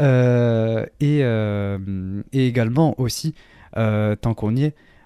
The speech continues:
euh, il y a quand même le kick que met Momo dans la tête de Saori, euh, qui passe quand même trois mètres à côté. T'as oublié de le souligner, parce que c'est Momo, tout ça, mais, euh, euh, tu l'aurais, t'aurais pas oublié de le souligner si ça avait été Mina. Donc, euh,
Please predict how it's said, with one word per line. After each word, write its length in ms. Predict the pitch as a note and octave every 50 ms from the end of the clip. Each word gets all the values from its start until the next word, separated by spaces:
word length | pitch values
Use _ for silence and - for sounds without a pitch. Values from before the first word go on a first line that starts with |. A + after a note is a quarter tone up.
| - -
euh, 420 | A2 G#2+ G2+ G2+ G2 G2 G2+ G2+ G2+
il 80 | G2+ G2+
y 60 | A#2
a 60 | C3
quand 140 | - - C#3
même 180 | C3+ C#3 C3 A2
le 260 | A2+ A2+ B2+ D#3 D3+
kick 420 | - - - D3 C3+ - - - -
que 100 | - B2
met 160 | B2 A#2+ A2+
Momo 400 | G#2+ A2 A#2 C3 D3 D3 B2+ A2
dans 120 | G#2 G#2+
la 120 | G#2 G#2 G2+
tête 160 | - A2+ G#2+
de 80 | G#2+
Saori, 420 | G#2 - - G#2 G2 G#2 C3+ C3+ A2+ -
euh, 100 | G2 F#2+
qui 140 | F#2+ - -
passe 200 | - A2+ G#2+ -
quand 120 | - A2
même 100 | G#2+ G#2+
trois 280 | G#2 - - - A#2+ A2+
mètres 200 | A2+ G#2+ - -
à 60 | G#2
côté. 260 | - - A2+ - G2+
T'as 140 | - - G2
oublié 180 | G#2 G#2 A2 A2
de 60 | G#2
le 60 | G#2+
souligner, 480 | G#2+ - - G#2+ G2+ F#2+ A#2+ C#3 D3 C#3+ - - - - -
parce 160 | - - -
que 140 | - - G#2
c'est 160 | G2 - -
Momo, 320 | G#2 G#2 G2+ G2+ G#2+ A2 G#2+
tout 120 | - G#2+
ça, 220 | G2 - - C3+ C3+
mais, 240 | B2+ A2 G2+ G2+ G2
euh, 360 | G2 F#2+ F#2+ F#2+ F#2+ F#2+ F#2 - - - - - _ - -
euh, 180 | F2+ F#2 F2+ F2
tu 120 | - -
l'aurais, 260 | A#2 A#2+ A2 G#2+ A2+ G#2+
t'aurais 200 | - A#2 A#2 A#2+
pas 100 | - C3+
oublié 180 | B2+ C3 B2+
de 60 | A#2+
le 60 | A#2 A#2
souligner 280 | - - A2 A2 C3 C#3+
si 140 | - -
ça 80 | - G#2+
avait 120 | G2+ G2+
été 140 | G#2 - A#2
Mina. 260 | A2+ G#2+ G2+ F#2+ E2
Donc, 220 | - - E2+ - -
euh, 120 | F#2 -